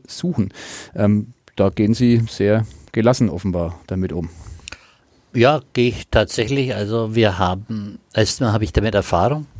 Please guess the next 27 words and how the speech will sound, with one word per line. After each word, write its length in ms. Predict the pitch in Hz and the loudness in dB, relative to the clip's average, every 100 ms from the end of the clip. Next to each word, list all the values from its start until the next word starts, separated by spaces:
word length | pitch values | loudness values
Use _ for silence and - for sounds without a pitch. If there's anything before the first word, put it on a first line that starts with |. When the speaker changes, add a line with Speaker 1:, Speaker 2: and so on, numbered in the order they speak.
| - - | -6 -2
Speaker 1:
Mhm. 200 | 104 127 | 0 0
Speaker 2:
Die 180 | 107 | 0
ersten 280 | 101 101 113 | -2 -2 -8
sechs 320 | - 104 - | -8 -10 -4
Jahre 360 | 101 87 104 120 - - - - | 0 2 0 -2 -6 -20 -20 -4
kann 180 | - 104 | -2 2
ich 40 | |
nicht 140 | 104 - | 0 2
sagen, 160 | 139 | -2
dass 160 | 120 113 | -2 -4
es 40 | |
irgendwie 260 | 113 101 90 | -6 -4 -4
schwieriger 760 | - 90 101 143 139 139 135 - _ - - - _ _ - _ | -4 0 2 2 2 -2 -4 -8 _ -20 -20 -20 _ _ -20 _
war. 360 | 113 123 139 135 - - _ | 2 4 2 -2 -18 -20 _
Und 100 | 127 | 2
im 140 | 120 117 | 2 4
Gegenteil, 640 | - 139 139 135 131 117 - _ | 2 4 2 2 2 -4 -12 _
es 320 | 113 123 117 135 | 0 0 0 -4
ist, 480 | 123 - - - - - _ _ _ _ | -4 -6 -12 -14 -20 -20 _ _ _ _
äh, 920 | - - - - - - _ - - - | -20 -20 -20 -20 -20 -20 _ -12 -10 -2
in 160 | 120 | -2
Fürth 320 | - - 135 | -2 0 2
auch 240 | 127 113 107 | 4 2 2
aus 160 | 95 | 0
meiner 320 | 92 101 127 117 | 0 2 2 0
Sicht 380 | - 113 - | -4 -6 -4
wirklich 420 | 98 104 120 110 | -2 0 0 -4